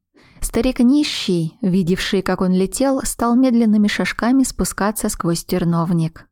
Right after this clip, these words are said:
Удерживаемый осторожностью крестьянина, он не посмел приблизиться к разбитому в щепки ящику, а пошел на соседнюю ферму сообщить о происшествии.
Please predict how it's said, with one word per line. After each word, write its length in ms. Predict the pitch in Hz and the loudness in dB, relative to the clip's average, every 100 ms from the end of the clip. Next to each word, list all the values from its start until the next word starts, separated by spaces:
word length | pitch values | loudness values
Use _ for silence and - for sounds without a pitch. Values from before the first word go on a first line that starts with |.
| _ _ _ _ _ _ | _ _ _ _ _ _
Удерживаемый 800 | 202 180 196 185 196 190 185 185 | 0 2 2 0 0 0 2 0
осторожностью 800 | - 180 - 196 196 190 - 185 | -2 -4 -2 -2 0 -2 -2 -4
крестьянина, 880 | - 185 - 214 214 180 170 170 196 - | -2 -4 -2 0 2 2 0 -2 -6 -4
он 200 | 254 247 | 2 4
не 100 | 247 | 2
посмел 520 | 240 - 240 240 190 | 0 0 2 2 2
приблизиться 640 | - 180 175 175 180 - | 0 -2 0 0 -2 -4
к 60 | - | -4
разбитому 560 | 190 185 175 185 180 175 | -4 -2 -2 0 -2 -2
в 60 | |
щепки 400 | - 190 - - | -4 -4 -4 -4
ящику, 720 | 180 196 247 - 240 - 226 - _ _ - | -2 -2 -2 -4 -6 -2 -4 -6 _ _ -10
а 80 | 226 | -4
пошел 360 | 240 233 311 311 | -2 0 0 2
на 120 | 277 | 2
соседнюю 600 | - 247 - 226 185 190 | 0 -2 0 0 0 0
ферму 440 | - - 320 285 | -2 0 2 2
сообщить 560 | 269 - 175 - 190 180 | 2 0 -4 -2 -2 -2
о 20 | |
происшествии. 1000 | - 170 170 - 175 170 - 165 160 165 | -2 -2 -2 -2 -4 -4 -4 -2 -2 -4